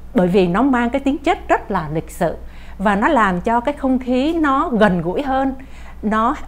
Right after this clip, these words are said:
nó gọi là, nó, nó nhã nhặn hơn. Rồi chúng ta nói trước về xin lỗi, rồi chút sau chúng ta sẽ nói về cảm ơn. Rồi có một người nói với An Miên rằng, à, "Khi mà tôi sanh các con của tôi ra,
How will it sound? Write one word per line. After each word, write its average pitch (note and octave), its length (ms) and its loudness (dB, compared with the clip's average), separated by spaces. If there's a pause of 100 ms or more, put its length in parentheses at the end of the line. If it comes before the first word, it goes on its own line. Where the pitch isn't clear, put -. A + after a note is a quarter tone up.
(120)
nó B3+ 140 0
gọi - 160 -2
là, F3 160 2 (120)
nó, G#3+ 120 -4
nó D#4+ 140 -2
nhã C4+ 240 4 (140)
nhặn D4 160 0 (100)
hơn. G3+ 220 -2 (800)
Rồi G3+ 520 4 (480)
chúng C#4+ 100 -2
ta C#4 120 2
nói B3+ 140 6
trước D4 240 0
về G#3+ 120 0
xin A3+ 180 -4
lỗi, A#3 260 0 (100)
rồi F#3 120 0
chút B3 140 -4
sau A3 220 -2
chúng A#3+ 140 -2
ta A#3+ 100 -2
sẽ G#3 100 -8
nói G#3+ 200 -4
về F3 100 -4
cảm A3+ 220 -4
ơn. G#3+ 160 -2 (640)
Rồi G#3 140 2
có C4+ 120 2
một A#3 200 0
người F3+ 340 0 (180)
nói G3 300 0
với A#3+ 200 -2
An A3 220 -2
Miên G#3 180 -2
rằng, D#3+ 220 -6 (640)
à, E3 280 -4 (640)
"Khi C#4 300 4
mà F3 460 0 (680)
tôi B3+ 140 6
sanh A#3+ 420 2
các C#4 240 -6
con G#3+ 240 0
của - 100 -4
tôi G#3 240 -4
ra, G3+ 200 -6